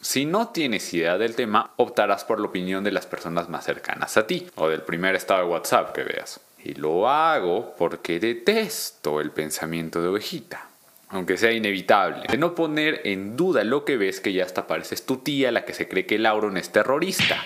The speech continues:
o que si no le da like a una publicación, cree en Satanás, porque es esta misma desinformación lo que nos puso en esta situación. Y si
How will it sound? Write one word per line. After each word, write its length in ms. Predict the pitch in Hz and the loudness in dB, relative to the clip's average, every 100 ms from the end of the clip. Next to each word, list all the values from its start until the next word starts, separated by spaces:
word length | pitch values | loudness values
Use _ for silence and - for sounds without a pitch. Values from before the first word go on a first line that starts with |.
| - - | -10 -6
o 140 | - 101 | -2 0
que 80 | 98 | -2
si 160 | 110 | -2
no 100 | 117 | 0
le 160 | 123 120 | 0 2
da 180 | 120 120 | 4 4
like 380 | 131 139 - | 2 2 0
a 40 | 107 | -2
una 140 | 123 | -2
publicación, 720 | 135 147 147 160 175 190 226 - - _ | -2 -2 0 0 0 -2 -4 -8 -18 _
cree 180 | 175 180 | 2 2
en 80 | 180 | 0
Satanás, 640 | 247 240 262 311 - - - - - - | 2 2 2 0 -2 -8 -14 -14 -16 -4
porque 360 | - 113 110 127 | 2 4 4 0
es 120 | 120 | 0
esta 300 | 117 - 87 | -4 0 0
misma 440 | 90 147 139 120 113 | 2 -2 0 2 2
desinformación 1120 | 127 170 175 170 160 156 156 156 123 113 120 - - | 2 0 -2 0 2 2 0 0 0 0 -2 -10 -2
lo 180 | 90 85 | 0 0
que 100 | 76 | -2
nos 160 | 69 | -6
puso 360 | - - 80 90 | -8 -6 -4 -4
en 100 | 78 | -4
esta 220 | - 78 | -6 -6
situación. 520 | - 78 80 - - - _ _ _ _ _ - | -6 -6 -6 -8 -12 -20 _ _ _ _ _ -2
Y 160 | 190 | 0
si 340 | - 98 98 | -2 -4 -8